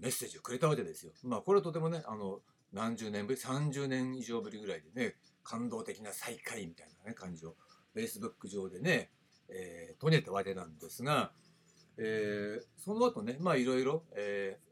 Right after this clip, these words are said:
ー、打ち合わせっていうか話なんかはしながらも、まあ、しばらくね、連絡がなかったんだけど、まあ、Facebookで元気でやってるなってのはわかるじゃないですか。それが突然ですよ、えー、四月に、あの、「来月日本行くんで」みたいな、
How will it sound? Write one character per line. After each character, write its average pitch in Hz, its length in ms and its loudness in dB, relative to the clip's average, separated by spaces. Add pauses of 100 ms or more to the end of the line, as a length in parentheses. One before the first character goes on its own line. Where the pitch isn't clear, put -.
(200)
ー、 127 40 -12
打 113 40 -10
ち 139 200 -4
合 131 40 2
わ 127 100 4
せ 127 140 -4
っ - 20 -4
て - 200 -6
い - 20 -2
う 110 40 -4
か 95 100 -12
話 131 340 0
な 98 80 0
ん 87 60 -8
か 90 100 -16
は - 80 -14
し - 160 -10
な 147 100 2
が 151 100 4
ら 143 100 4
も、 156 260 6 (460)
ま 147 480 8
あ、 - 40 -6
し - 100 -2
ば 240 120 12
ら 160 80 8
く 98 80 -4
ね、 101 120 2
連 120 200 2
絡 120 100 4
が 120 100 2
な 143 80 2
か 120 60 0
っ - 80 -6
た 80 80 -10
ん 80 60 -8
だ 80 60 -10
け 85 80 -10
ど、 - 60 -8
ま 120 120 2
あ、 123 40 -2
Facebook 131 400 0
で 92 100 -8
元 113 200 -2
気 - 40 -18
で 82 60 -12
や 82 60 -6
っ - 20 -16
て - 140 -4
る 120 80 0
な 123 80 2
っ - 20 2
て 82 140 -10
の 85 80 -10
は 90 60 -4
わ 101 60 -4
か 123 60 0
る 101 80 0
じ 82 60 -8
ゃ 80 40 -14
な 76 80 -16
い - 40 -20
で - 80 -20
す - 100 -18
か。 - 80 -20 (800)
そ 151 80 2
れ 180 60 8
が 165 100 6
突 160 240 6
然 226 140 10
で 139 80 0
す - 100 -6
よ、 - 80 -12 (120)
え 98 280 0
ー、 - 20 -6
四 - 180 2
月 160 220 4
に、 98 160 -4 (480)
あ 120 160 4
の、 139 240 2
「来 233 240 10
月 104 720 0 (100)
日 120 80 -2
本 180 160 4
行 110 100 -2
く 131 120 -2
ん 101 80 -2
で」 82 280 -6
み - 60 -20
た - 80 -16
い - 40 -14
な、 - 40 -20